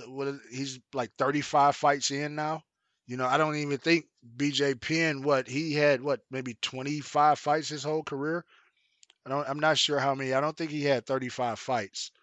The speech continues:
Um, but, um, so I think things change. I, I wouldn't put Conor in the category of these guys. And the reason why I wouldn't put Conor in that category, Conor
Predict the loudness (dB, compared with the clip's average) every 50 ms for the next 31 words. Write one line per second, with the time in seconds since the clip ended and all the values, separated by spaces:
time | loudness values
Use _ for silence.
0 | _ _ _ _ _ _ _ _ -2 0 2 2 2 2 0 -4 -4 2 4 6
1 | 8 6 6 4 _ _ _ _ _ _ _ _ _ _ -20 -10 -2 0 0 0
2 | 0 0 0 4 4 4 4 4 2 -2 -2 -2 -8 _ _ -6 -4 -4 -2 -2
3 | -2 -2 -2 0 0 0 -2 -2 -4 -4 0 2 2 2 4 2 2 4 4 4
4 | 2 2 0 0 0 0 0 0 -2 -2 2 0 2 2 0 -2 -2 -2 -4 -4
5 | 0 2 2 2 2 -2 0 0 0 0 0 -2 -2 -4 -4 -2 0 2 2 2
6 | 2 0 -2 -6 -14 _ _ _ _ _ _ _ _ _ _ _ _ -6 -6 -4
7 | -2 -4 -2 0 2 2 2 2 2 2 4 6 6 6 6 4 0 -4 -2 -2
8 | -2 -2 -4 -6 -4 -4 -4 -2 -4 -4 -4 -2 -2 -4 -4 -6 -6 -6 -8 -8
9 | -6 -4 -4 -4 -4 -6 -6 -6 -6 -6 -6 -8 -8 -12 _ _ _ _ _ _
10 | _ _ _ _ _ _ _ _ _ _ _ _ _ _ _ -20 _ -6 -2 4
11 | 6 6 6 6 4 2 2 2 0